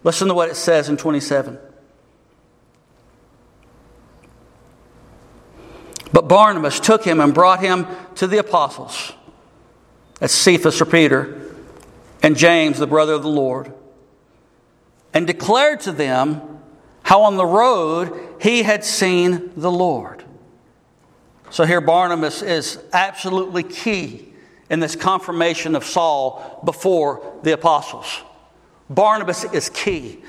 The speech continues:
Barnabas is, was one that was probably with him all the way through Damascus while he was there. And one that could testify to this. And so he does.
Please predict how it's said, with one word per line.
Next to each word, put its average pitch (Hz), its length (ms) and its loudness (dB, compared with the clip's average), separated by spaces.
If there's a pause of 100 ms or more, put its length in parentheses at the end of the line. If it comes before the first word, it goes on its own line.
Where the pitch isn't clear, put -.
(220)
Barnabas 226 580 0
is, 226 200 2
was 208 280 -2
one 254 420 0 (260)
that 233 220 0
was 226 240 -6 (200)
probably 254 580 0
with 269 360 -2
him 262 380 -4 (280)
all 254 280 0
the 262 60 -8
way 254 160 -2
through 262 320 -4
Damascus 240 720 -4 (220)
while 254 260 2
he 254 160 -2
was 208 200 -4
there. 233 680 -4 (2750)
And 180 180 -2
one 214 200 0
that 214 180 -8
could - 520 -8
testify 170 920 -2 (500)
to 226 220 -4
this. 120 640 -8 (840)
And 160 80 2
so 196 160 6
he 196 80 4
does. 208 600 0